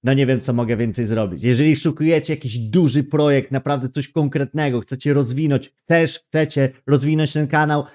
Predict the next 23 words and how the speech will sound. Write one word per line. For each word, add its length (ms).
mogę 460
nawet 260
wspomóc 480
finansowo 500
dość 140
konkretnie, 580
bo 400
takie 540
akcje 600
należy 460
wspierać, 640
bo 260
to, 480
że 120
ja 160
dzisiaj 280
stworzyłem 500
ten 220
film, 360
jest 360
tylko 360
po 160
to, 300